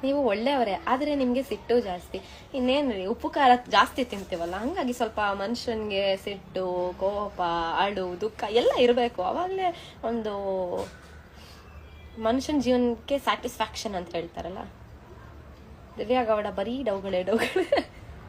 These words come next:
ಬಾಯ್ಸ್ ವರ್ಸಸ್ ಗರ್ಲ್ಸ್‌ಗೆ ಬರೋದಿಲ್ವಾ?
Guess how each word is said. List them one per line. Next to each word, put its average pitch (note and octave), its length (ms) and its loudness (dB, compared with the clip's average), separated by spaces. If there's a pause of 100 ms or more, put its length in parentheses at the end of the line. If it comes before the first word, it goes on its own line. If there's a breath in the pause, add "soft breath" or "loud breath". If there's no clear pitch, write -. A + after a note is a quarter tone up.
(2750 loud breath)
ಬಾಯ್ಸ್ A3+ 240 8
ವರ್ಸಸ್ A3 320 -6
ಗರ್ಲ್ಸ್‌ಗೆ G3 460 -4
ಬರೋದಿಲ್ವಾ? E3 960 -2